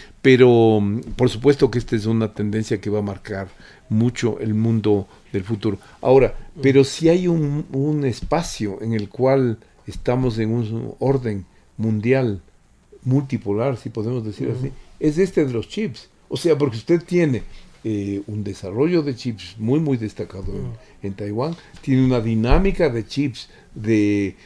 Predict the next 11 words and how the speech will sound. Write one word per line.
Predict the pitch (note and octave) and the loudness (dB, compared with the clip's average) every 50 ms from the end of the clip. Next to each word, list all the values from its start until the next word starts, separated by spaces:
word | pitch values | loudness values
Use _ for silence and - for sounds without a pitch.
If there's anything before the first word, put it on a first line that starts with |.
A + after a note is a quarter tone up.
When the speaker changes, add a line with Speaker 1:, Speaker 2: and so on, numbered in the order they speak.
| - _ | -20 _
Speaker 1:
con | - A#2 A#2 A#2 A2+ A#2 B2 | -4 -2 -2 0 2 4 6
otras | C3+ C3+ C3+ C3+ B2+ A2+ - - - - - - A#2+ A#2 G#2+ - - A#2 A#2 C3 C#3+ C3+ A#2+ - | 4 4 6 4 0 0 0 -4 -10 -8 -2 0 0 0 0 -2 -2 -2 0 0 0 -2 -4 -6
características, | - B2+ A2+ A2+ - B2 A#2+ A#2+ A#2+ A#2+ A#2 G#2+ - - - - - C3 | -6 -8 -6 -4 -2 0 0 2 0 0 -2 -4 -8 -14 -16 -16 -12 -8
eh, | A#2 A#2 A#2 A2+ - | -4 -4 -4 -2 2
copiando | - C3 A#2+ - C3 C#3 C#3 C#3+ C#3+ C3 B2+ A#2 - | 2 2 2 4 4 4 6 6 4 2 0 0 4
cosas. | - C#3+ D3 C#3+ C3 - - C3 B2 - - - - D#3 | 6 6 6 6 4 2 -2 -2 -2 -4 -6 -12 -10 -2
Speaker 2:
Ujú. | C3+ | 2
Speaker 1:
Ahí | A#2+ C3 C#3 | 4 6 6
debe | C3+ C3 A#2+ A#2 | 6 6 4 4
haber | A2 G#2+ A2+ A#2 A#2 | 2 2 2 0 0
una | A#2 A2+ A2 A2 G#2+ G#2 G2+ | 0 0 0 -2 -2 -4 -6